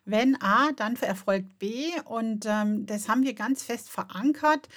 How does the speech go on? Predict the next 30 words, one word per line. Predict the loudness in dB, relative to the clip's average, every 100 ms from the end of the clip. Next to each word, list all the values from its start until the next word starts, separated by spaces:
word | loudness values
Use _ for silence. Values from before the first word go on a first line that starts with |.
| -20 -8
wie | -2 0
beim | 0 0 -2 -4
Autofahren. | 2 4 2 -4 -2 2 4 4
Da | 2
denkst | -2 -4 -6
du | -2
auch | -2 2
nicht | 0 0
mehr | -2 0
nach, | 2 2 0 -2
ähm, | -2 0 0
was | 0 0
muss | -2
ich | -2 -4
jetzt | -4 0
machen, | 0 2 0
wenn | 0
die | -2
Ampel | 0 -2 0
auf | -2 -4 -4
Rot | 0 0 -2
geht, | -4 -4
sondern | -4 -2 -2 -4
das | -4
funktioniert | -2 -4 0 2 2 0 -4
alles | -4 -4 -4
automatisch. | -2 -2 0 0 0 -4 -8 -8 -10 -14 -20 -20 -20 -20 -12 0
Genau | 4 6 4 4
diese | 4 2 2 2
Automatismen | 2 2 2 2 0 0 -2 2 4 6 8 6 4